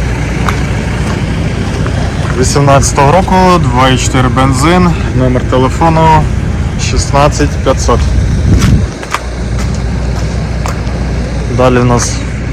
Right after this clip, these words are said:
Volkswagen Passat п'ятнадцятого року, один і вісім бензин, десять двісті, але немає номера.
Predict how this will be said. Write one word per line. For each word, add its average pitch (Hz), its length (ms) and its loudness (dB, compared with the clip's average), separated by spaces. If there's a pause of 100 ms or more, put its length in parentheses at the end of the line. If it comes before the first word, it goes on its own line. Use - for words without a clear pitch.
(300)
Volkswagen 127 340 2 (220)
Passat 151 320 2 (1080)
п'ятнадцятого 131 680 2
року, 180 420 4 (280)
один 127 240 0
і 123 120 -2
вісім 127 300 -2 (380)
бензин, 143 500 2 (1000)
десять 131 380 2
двісті, 151 300 2
але 123 180 4
немає 127 340 4
номера. 120 320 4